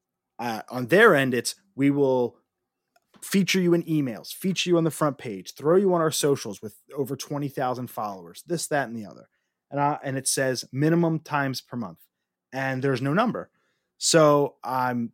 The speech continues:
trying to get that out on this phone call of like, "Hey, you know, when I do X, what, you know, reciprocating, what, what does that mean for you? What do you do Y? How often would it be?"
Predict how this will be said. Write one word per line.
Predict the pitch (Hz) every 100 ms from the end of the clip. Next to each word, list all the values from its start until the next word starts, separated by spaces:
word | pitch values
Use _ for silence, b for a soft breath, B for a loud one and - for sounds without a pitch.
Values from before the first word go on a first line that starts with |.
| _ _
trying | - 147 143
to | 135
get | 135 -
that | 123 123
out | 151 151
on | 120
this | 117 -
phone | 185 185
call | - 175 175 175
of | 127
like, | 117 -
"Hey, | 156 156
you | 151 135
know, | 131 110 98 _ _ _ _ _ _ -
when | 131
I | 127 151
do | 151 147 151
X, | 160 170 - - 127
what, | 127 139 - -
you | 135
know, | 117
reciprocating, | 110 - 160 151 - 151 147 139 117
what, | 123 110
what | 127
does | 120
that | 123
mean | 123 131
for | - 127
you? | 165 165
What | 127 104
do | 113
you | 117
do | 107 104
Y? | 151 160 151 147 - b
How | 110 -
often | 143 170 180 190 175
would | 165
it | 156
be?" | 160 151 143 143